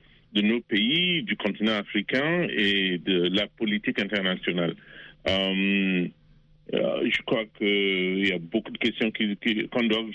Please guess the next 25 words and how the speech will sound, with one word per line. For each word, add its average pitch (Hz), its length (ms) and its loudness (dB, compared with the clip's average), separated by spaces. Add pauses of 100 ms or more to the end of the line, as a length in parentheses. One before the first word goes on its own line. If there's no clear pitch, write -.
(600)
qu'on 127 120 2
doit 117 200 2
se 147 60 -2
poser 120 420 2 (100)
et, 98 560 0
et 92 240 -4
qui 117 100 -4
se 110 140 0
posent 147 340 0
d'ailleurs. 98 380 -2 (120)
Et, 90 380 0 (560)
euh, 87 340 0 (960)
euh, - 60 0 (600)
aujourd'hui, 110 880 2
euh, 85 500 0 (1200)
c'est, 98 280 0
c'est, 95 180 0
c'est 104 80 2
le 101 120 2
moment, 110 520 2
il 101 140 0
me 92 100 0
semble, 120 420 0
n'est-ce 90 260 -2
pas, 113 280 0